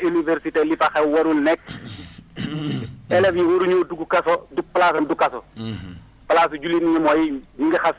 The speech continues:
Speaker 1: seen bi yonent, di xas seen téere, di xas seen borom, te kenn waxu.
Speaker 2: Wal iyaadu billah.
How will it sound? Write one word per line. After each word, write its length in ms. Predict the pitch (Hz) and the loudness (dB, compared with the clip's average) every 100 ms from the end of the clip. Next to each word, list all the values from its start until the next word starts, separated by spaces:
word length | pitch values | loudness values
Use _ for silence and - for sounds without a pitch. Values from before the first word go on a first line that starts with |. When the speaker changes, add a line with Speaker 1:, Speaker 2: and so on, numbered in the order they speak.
| - | -2
Speaker 1:
seen 180 | 160 143 | 0 0
bi 100 | 156 | 0
yonent, 240 | 190 185 | 0 0
di 120 | 196 - - - 170 | -4 -10 -20 -8 -2
xas 180 | 165 175 - | 2 0 2
seen 160 | 160 | -2
téere, 300 | - 185 185 | 0 2 2
di 100 | 165 | 0
xas 180 | 175 170 - | 0 0 0
seen 160 | 165 143 | 0 2
borom, 280 | 160 151 127 | 2 2 0
te 100 | 151 | 0
kenn 160 | 175 | 2
waxu. 180 | 165 143 - - - - - - - - | 2 0 -4 -10 -20 -20 -20 -20 -20 -18
Speaker 2:
Wal 100 | 101 | -18
iyaadu 340 | - - - - | -16 -16 -12 -12
billah. 280 | - - - | -12 -14 -14